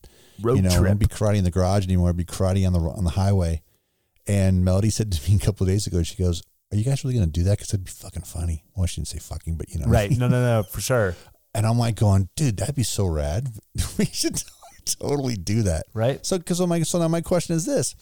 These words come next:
Speaker 2: how are you getting that truck and camper back?
Speaker 1: I am not, uh, the camper. I am not gonna bring back the camper.
Speaker 2: Oh, it's just, just for, it's just for the movie.
Speaker 1: Yeah, I mean, I bought it. I mean, you know, my buddy Rich, the guy who loves Prophecy,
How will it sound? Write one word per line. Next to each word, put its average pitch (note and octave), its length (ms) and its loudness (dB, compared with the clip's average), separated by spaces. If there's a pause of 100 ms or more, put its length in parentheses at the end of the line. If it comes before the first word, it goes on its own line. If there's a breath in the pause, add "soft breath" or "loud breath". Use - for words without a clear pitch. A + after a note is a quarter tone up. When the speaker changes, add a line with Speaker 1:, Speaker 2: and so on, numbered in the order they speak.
(160)
Speaker 2:
how D4+ 260 -4
are D4+ 120 -2
you B3+ 140 2
getting A2 240 -2
that F#2 160 -2
truck - 240 -4
and E2+ 120 -6
camper E2 320 -4
back? D#2 220 -6 (360 loud breath)
Speaker 1:
I C3 160 4
am B2+ 320 2
not, C#3+ 520 2
uh, A#2 360 2
the A2+ 160 -2
camper. C#3+ 760 2
I G#2+ 120 4
am G#2 220 2
not G2+ 360 2
gonna F#2+ 160 0
bring F2+ 260 -2
back - 460 -8 (420 soft breath)
the G#2+ 100 -6
camper. A2+ 920 0
Speaker 2:
Oh, G#2 60 -6
it's - 80 -8
just, - 180 -8 (300)
just G2+ 220 -4
for, F#2 100 -6
it's E2+ 160 -2
just F2+ 160 -4
for E2+ 100 -8
the E2 120 -4
movie. E2 320 -2 (180 loud breath)
Speaker 1:
Yeah, C#3+ 320 4
I B2 80 2
mean, B2+ 140 2
I B2 60 4
bought B2+ 300 2
it. A#2 120 -2 (160)
I - 40 0
mean, A#2 280 0 (180)
you A#2+ 160 0
know, F#2+ 200 0 (920)
my A2 300 0
buddy A2 240 2
Rich, A2 560 2
the G#2+ 100 -2
guy G2+ 280 2
who G2+ 140 4
loves G2 280 0
Prophecy, G#2 640 0